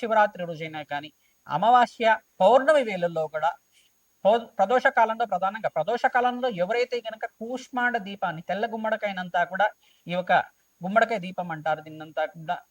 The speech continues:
కూష్మాండ దీపం అంటారు, ఉప్పు దీపం అని చెప్పేసి అంటారు. ఈ యొక్క రాళ్ళు ఉప్పునంతా కూడా తీసుకొని ఒక పళ్ళెంలో వేసుకొని దాని మీద ఒక రెండు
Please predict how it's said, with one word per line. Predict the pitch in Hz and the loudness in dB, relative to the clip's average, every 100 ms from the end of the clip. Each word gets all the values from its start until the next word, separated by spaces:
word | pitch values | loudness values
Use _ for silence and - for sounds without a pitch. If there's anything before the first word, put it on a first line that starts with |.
| _ _ _ _ | _ _ _ _
కూష్మాండ | 220 233 233 202 180 | -8 -8 -4 -4 -4
దీపం | 170 165 160 | -10 -14 -14
అంటారు, | 147 143 147 - _ _ 190 | -8 -6 -8 -12 _ _ -16
ఉప్పు | - 254 214 | -2 -2 -2
దీపం | 214 202 180 | -6 -6 -6
అని | 156 151 | -8 -10
చెప్పేసి | 139 156 143 | -10 -10 -12
అంటారు. | 135 139 - _ _ _ _ | -16 -18 -18 _ _ _ _
ఈ | 151 | -10
యొక్క | 165 165 139 - 151 | -6 -2 -2 -2 4
రాళ్ళు | 170 226 | 4 4
ఉప్పునంతా | 226 190 190 180 170 | -4 -8 -10 -4 -4
కూడా | 170 | -4
తీసుకొని | 156 - 180 170 | -10 -16 -12 -12
ఒక | 143 151 | -8 -6
పళ్ళెంలో | 156 185 170 147 | -4 -6 -8 -8
వేసుకొని | 147 - 170 151 | -12 -14 -10 -8
దాని | 151 | -8
మీద | 156 147 | -6 -6
ఒక | 139 | -6
రెండు | 143 | -8